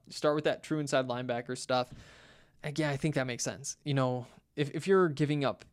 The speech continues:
stuff in the run game, you just cannot play that position. It, <laughs> it, it doesn't work. Um, a couple questions on Nate.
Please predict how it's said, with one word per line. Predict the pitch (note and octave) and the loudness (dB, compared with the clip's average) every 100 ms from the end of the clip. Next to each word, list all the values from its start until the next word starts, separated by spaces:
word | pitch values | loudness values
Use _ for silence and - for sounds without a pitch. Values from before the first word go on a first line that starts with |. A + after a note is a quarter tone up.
| _ | _
stuff | - - C#3+ C#3 | -6 2 2 2
in | |
the | B2+ | -4
run | A#2+ B2 C3+ | -4 -4 0
game, | C#3 C#3 C#3 - | 0 0 -2 -4
you | G#3 | -2
just | F#3+ C3 - | 0 -2 -2
cannot | C3+ A#2+ - | -4 -4 -6
play | F#2+ | -8
that | F#2 - | -8 -10
position. | - - - - - _ _ _ _ | -14 -14 -14 -18 -20 _ _ _ _
It, | C#3+ - | -2 2
<laughs> | - | 8
it, | F#3+ - | 6 8
it | A3+ | 6
doesn't | F3+ F3 C#3+ | 8 6 6
work. | G#2 G#1+ - - - - - _ - | -2 -10 -16 -20 -20 -20 -20 _ -2
Um, | D3 C#3+ C3 A#2 C3 - _ _ _ _ _ _ _ _ _ _ _ _ _ _ _ _ _ _ _ _ _ _ _ | 2 2 0 -6 -14 -20 _ _ _ _ _ _ _ _ _ _ _ _ _ _ _ _ _ _ _ _ _ _ _
a | D#3+ | 6
couple | D#3+ A3 G#3+ | 8 8 8
questions | A#3+ G#3 F#3+ F#3 | 8 8 6 4
on | F3 D3 | 4 2
Nate. | D3+ D#3+ | -2 -4